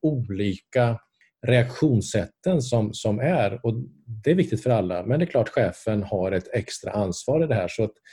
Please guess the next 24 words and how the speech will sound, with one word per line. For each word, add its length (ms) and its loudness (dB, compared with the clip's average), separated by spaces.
tålamod, 560 4
det 60 0
vill 140 2
säga 300 4
mod 360 4
att 180 -2
tåla 400 0
och 160 0
erkänn 580 0
att 120 -4
det 80 0
finns 300 -2
en 100 -2
oro 340 0
och 80 -2
rädsla. 540 -2
För 80 -2
det 60 2
är 40 0
först 320 -2
då 360 0
som 300 -2
du 100 -2
faktiskt 600 -6